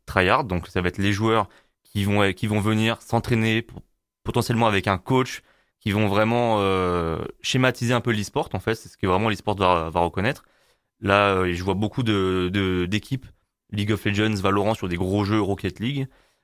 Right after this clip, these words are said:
euh, qui s'entraînent depuis, euh, pas mal de semaines. Déjà, ils s'entraînent,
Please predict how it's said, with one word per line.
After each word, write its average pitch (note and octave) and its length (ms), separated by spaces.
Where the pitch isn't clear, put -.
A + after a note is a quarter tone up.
euh, D#2+ 280
qui - 180
s'entraînent A#2 580
depuis, F#2+ 380
euh, F#2+ 100
pas G#2 140
mal A#2 180
de G#2+ 100
semaines. C#3 280
Déjà, A2 240
ils B2+ 80
s'entraînent, B2 600